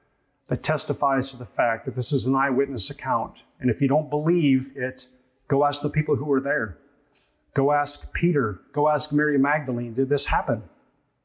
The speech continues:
Yes, it did. All right, then it must be true. And John, in his epistle, One John one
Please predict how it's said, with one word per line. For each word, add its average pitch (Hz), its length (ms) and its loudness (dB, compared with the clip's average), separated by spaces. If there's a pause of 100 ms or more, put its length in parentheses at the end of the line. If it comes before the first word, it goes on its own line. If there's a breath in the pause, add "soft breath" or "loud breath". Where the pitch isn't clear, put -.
(320)
Yes, 127 320 2
it 117 100 -4
did. 117 360 0 (760 soft breath)
All 117 120 0
right, 117 500 -2
then 113 400 -2
it 107 160 -4
must 117 280 -4
be 120 80 0
true. 110 440 -6 (540 soft breath)
And 127 160 2
John, 175 460 2 (100)
in 151 80 -2
his 139 380 2 (280)
epistle, 135 760 0
One 139 340 0
John 139 380 2
one 156 380 2